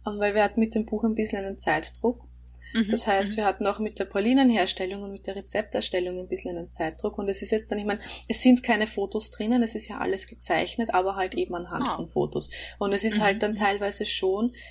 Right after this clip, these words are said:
Speaker 1: dass bei den Pralinen zum Beispiel die, die, die, also f-,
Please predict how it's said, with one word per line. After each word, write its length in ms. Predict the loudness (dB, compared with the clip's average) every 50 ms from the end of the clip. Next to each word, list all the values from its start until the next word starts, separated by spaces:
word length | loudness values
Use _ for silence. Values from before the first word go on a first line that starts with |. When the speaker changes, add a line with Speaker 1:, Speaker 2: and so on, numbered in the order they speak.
| -20 -2 2
Speaker 1:
dass 320 | 4 4 4 4 0 -4
bei 180 | -2 0 0 0
den 200 | 0 -2 -6 -6
Pralinen 540 | -4 -4 -2 -2 -4 -4 -4 -2 -2 -2 -2
zum 180 | -4 -6 -6
Beispiel 680 | -2 -2 0 0 0 -2 -2 -2 0 2 2 0 0 -4 -8 -18 -20 -20 -20 -20 -20 -20 -10 -4 0
die, 420 | 0 2 2 2 2 0 0 -2 -2
die, 260 | 0 2 4 4 4 2
die, 320 | 2 0 2 2 2 0 -2 -4
also 160 | -2 -2 -2 -2
f-, 200 | -4 -8 -14